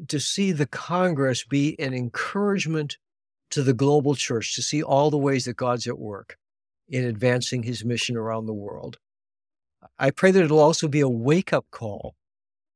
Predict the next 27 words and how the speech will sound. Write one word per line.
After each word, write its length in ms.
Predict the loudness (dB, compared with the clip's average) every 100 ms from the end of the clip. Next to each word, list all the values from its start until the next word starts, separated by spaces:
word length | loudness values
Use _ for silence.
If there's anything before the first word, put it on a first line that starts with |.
| _
to 100 | -4
see 260 | -2 -2 -2
some 280 | 0 0 0
of 60 |
the 160 | 0 -2
urgent 440 | 0 0 2 -2 -4
priorities 800 | -6 -4 -4 -4 -2 -2 -2 -4
for 180 | -6 -4
mission 360 | -4 -6 -8 -14 _ _ _ _ _ _ _ 0
in 220 | 2 2
our 360 | 2 2 0 -6 _ _ _ -4
rapidly 560 | 0 0 0 -4 -4
changing 560 | -6 -6 -4 -4 -6 -8
world. 400 | -10 -10 -10 -14 _ _ _ _ _ _ _ _
I 220 | 0 2
also 640 | 4 4 4 4 2 2 -2 -4
am 140 | -6
praying 420 | -4 -2 0 0
that 240 | 2 2 0 _ _ _ _ _ _
we 160 | -6 -2
would 200 | -2 -2
see 500 | -6 -4 -4 -4 -8 _ _ _ _ _ _ -6
God's 380 | 2 2 2 -4 -8
people 320 | -8 -6 -6
in 180 | -4 -2
the 80 |
workplace 1000 | -4 -4 -8 -10 -14 -12 -12 -12 -12 -12